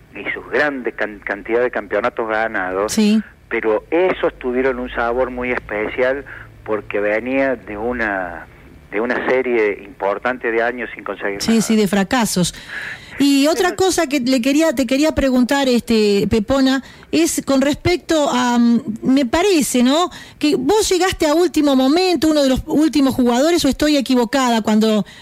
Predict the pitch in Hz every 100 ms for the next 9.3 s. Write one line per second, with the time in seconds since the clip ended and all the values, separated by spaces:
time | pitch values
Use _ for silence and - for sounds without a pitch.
0 | - 214 214 233 226 247 269 269 247 233
1 | 220 220 220 226 214 - - - - 240
2 | 233 294 269 311 330 - 294 269 220 247
3 | 294 330 330 302 254 269 330 302 294 320
4 | 339 302 262 220 247 262 311 311 269 262
5 | 349 392 392 403 453 _ - 415 262 240
6 | 254 302 302 294 269 320 427 381 285 302
7 | 285 269 247 214 185 175 170 - 147 135
8 | 175 180 117 135 180 175 170 160 180 202
9 | 202 135 156